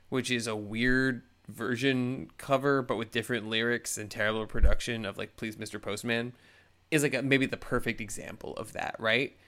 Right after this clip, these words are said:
That there's, so, like, there's industry mechanics to try to get older songs with familiarity that people kind of know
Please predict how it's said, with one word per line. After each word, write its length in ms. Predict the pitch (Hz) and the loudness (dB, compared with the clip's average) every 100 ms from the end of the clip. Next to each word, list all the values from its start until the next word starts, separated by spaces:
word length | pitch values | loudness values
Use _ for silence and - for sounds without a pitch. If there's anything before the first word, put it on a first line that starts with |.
| _ | _
That 240 | 139 127 - | 2 2 2
there's, 260 | 131 120 | 0 0
so, 240 | - - 139 | -4 0 2
like, 240 | 120 117 | 2 -2
there's 220 | 123 120 | -2 -4
industry 420 | - 170 165 - 147 | 0 0 0 0 2
mechanics 640 | 127 - 127 117 110 - | 0 0 2 2 0 -8
to 100 | 117 | -6
try 180 | - 120 | -2 0
to 60 | |
get 300 | 113 113 - | 0 -2 -2
older 300 | 160 180 175 | 4 4 4
songs 500 | 156 147 123 123 113 | 2 2 2 0 -4
with 140 | 127 117 | -8 -10
familiarity 920 | - 127 151 151 120 117 117 110 110 | -4 2 2 4 4 4 2 0 -4
that 180 | 104 - | -6 -8
people 280 | 139 147 | -6 -4
kind 320 | 139 - 123 117 | -4 0 0 0
of 100 | 110 | -2
know 460 | 107 107 104 104 | -2 0 0 -4